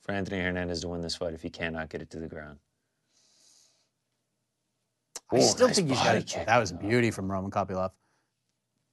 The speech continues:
Speaker 2: The key to this fight for me,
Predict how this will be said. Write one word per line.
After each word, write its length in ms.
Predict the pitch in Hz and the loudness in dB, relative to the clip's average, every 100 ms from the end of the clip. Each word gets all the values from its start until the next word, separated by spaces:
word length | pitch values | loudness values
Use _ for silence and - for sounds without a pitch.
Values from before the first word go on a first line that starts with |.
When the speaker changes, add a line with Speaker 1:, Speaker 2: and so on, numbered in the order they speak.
| _ _ _ 127 | _ _ _ 2
Speaker 2:
The 120 | 165 | 4
key 320 | - 226 240 | 6 6 8
to 100 | 233 | 8
this 200 | 208 185 | 10 8
fight 360 | - 170 170 131 | 10 8 8 4
for 100 | 147 | 4
me, 560 | 143 143 147 147 143 | 8 8 8 8 4